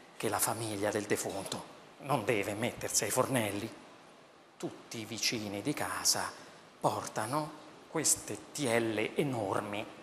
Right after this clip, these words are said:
di pasta al forno, con la cortese richiesta però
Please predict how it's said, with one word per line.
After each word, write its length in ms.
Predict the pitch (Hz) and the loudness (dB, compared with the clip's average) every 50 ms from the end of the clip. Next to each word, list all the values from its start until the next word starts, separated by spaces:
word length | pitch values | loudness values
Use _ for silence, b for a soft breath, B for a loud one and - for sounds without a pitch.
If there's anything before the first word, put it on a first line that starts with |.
| - | -10
di 120 | - 143 127 | -4 -2 0
pasta 300 | - 110 - - - - | 0 0 0 2 2 2
al 80 | 123 - | 2 4
forno, 600 | - 123 107 98 98 101 101 104 110 - - - B B B B B B B B B B B B B - - | 4 4 4 4 2 2 2 2 2 0 -2 -12 B B B B B B B B B B B B B -2 4
con 280 | - 220 226 233 226 | 6 6 8 8 8
la 160 | 214 214 220 214 | 8 8 8 6
cortese 720 | 220 - 226 226 226 - - - 269 247 - - - 214 | 6 6 6 6 6 2 0 4 6 6 8 10 8 8
richiesta 560 | 196 196 180 196 196 165 131 - - - 156 | 8 8 8 8 10 10 10 8 8 6 8
però 640 | 156 170 175 156 143 151 - - - - - - - | 8 10 10 10 10 8 6 4 0 -4 -6 -8 -10